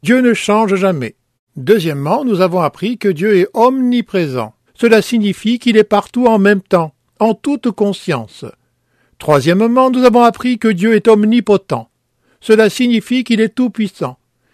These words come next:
Il peut tout faire aussi facilement qu'il peut faire n'importe quelle autre chose et qu'il peut faire tout ce qu'il veut faire. Dieu est immuable, partout en tout temps et tout-puissant. Maintenant, aujourd'hui, je veux partager deux autres attributs du caractère de Dieu.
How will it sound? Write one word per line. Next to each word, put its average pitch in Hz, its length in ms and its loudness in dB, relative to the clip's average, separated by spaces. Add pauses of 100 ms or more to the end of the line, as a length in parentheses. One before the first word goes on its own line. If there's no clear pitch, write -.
(140)
Il 226 180 2
peut 220 140 4
tout 254 160 -2
faire 214 260 4
aussi 185 320 0
facilement 233 600 -2
qu'il 208 200 -6
peut 185 160 -2
faire 170 240 -2
n'importe 233 580 -2
quelle 202 160 0
autre 196 200 0
chose 185 340 0
et 226 60 2
qu'il 214 200 -4
peut 208 140 -2
faire 214 220 -4
tout 285 260 -4
ce 247 140 -4
qu'il 233 240 -2
veut 226 120 2
faire. 139 540 -2 (640)
Dieu 208 240 -2
est - 180 -4
immuable, 208 600 0 (320)
partout 226 460 0
en 226 120 2
tout 220 160 -4
temps 196 360 0 (180)
et 220 120 2
tout-puissant. 180 680 -4 (920)
Maintenant, 233 380 2
aujourd'hui, 233 380 0
je 220 100 -2
veux 214 100 4
partager 214 500 -2
deux 202 300 -2
autres 262 180 -6
attributs 196 480 -2
du 214 120 -2
caractère 196 520 2
de 175 140 2
Dieu. 156 360 -2